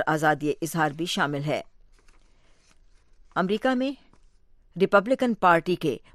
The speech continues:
ممکنہ صدارتی امیدوار ڈونلڈ ٹرمپ اور امریکہ میں ایوان نمائندگان کے اسپیکر پال رائن آئندہ ہفتے بالمشافہ ملاقات کریں گے۔ پال رائن نے جمعے کے روز اعلان کیا کہ وہ اور ایوان نمائندگان میں Republican قیادت کے بہت سے ارکان جمعے رات کی صبح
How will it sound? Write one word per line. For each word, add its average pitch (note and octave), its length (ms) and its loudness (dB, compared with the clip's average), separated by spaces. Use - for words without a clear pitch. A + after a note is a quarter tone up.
ممکنہ A#3+ 400 0
صدارتی E3 580 0
امیدوار D#3 400 2
ڈونلڈ D#3 420 -4
ٹرمپ D#3+ 340 -4
اور E3 100 2
امریکہ E3 340 0
میں A3+ 260 -2
ایوان D#3 260 2
نمائندگان D3+ 720 -2
کے G3+ 80 -8
اسپیکر D#3+ 460 -6
پال F#3+ 200 2
رائن G#3 320 -2
آئندہ D#3 360 0
ہفتے - 260 -4
بالمشافہ F#3 600 2
ملاقات D#3+ 560 0
کریں D#3 280 0
گے۔ B2+ 120 -6
پال G3+ 140 2
رائن A3+ 240 0
نے B3 80 0
جمعے G3 300 -2
کے A3 120 0
روز E3 220 0
اعلان D#3 280 2
کیا E3 220 -2
کہ G#3 220 -4
وہ F#3+ 220 0
اور E3 160 2
ایوان D3+ 280 0
نمائندگان D#3 680 0
میں G#3 120 -4
Republican D#3 600 -4
قیادت D3+ 340 -2
کے G3+ 100 -4
بہت D3+ 300 -4
سے - 120 -4
ارکان D3+ 340 -2
جمعے E3 300 -4
رات D#3 220 -2
کی D3+ 100 -8
صبح D3 300 -4